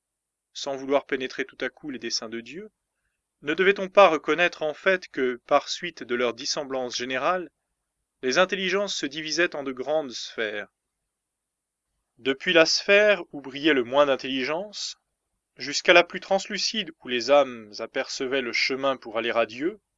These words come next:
n'existait-il pas une gradation réelle de spiritualité ? Les esprits appartenant à une même sphère ne s'entendaient-ils pas fraternellement, en âme,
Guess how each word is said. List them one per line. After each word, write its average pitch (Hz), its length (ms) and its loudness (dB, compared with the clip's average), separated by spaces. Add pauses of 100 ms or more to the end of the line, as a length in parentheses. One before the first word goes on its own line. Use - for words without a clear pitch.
(880)
n'existait-il 175 800 -4
pas 143 280 6
une 120 220 -10
gradation 147 680 2
réelle 127 680 2
de - 140 -8
spiritualité ? - 1000 -12 (1800)
Les 135 220 0
esprits 180 380 -2
appartenant 139 460 0
à 120 120 -4
une 113 140 -4
même 135 180 0
sphère 185 500 -4 (720)
ne 139 140 -2
s'entendaient-ils 175 640 -2
pas 170 240 6
fraternellement, 135 1040 -2 (720)
en 135 220 2
âme, 139 340 4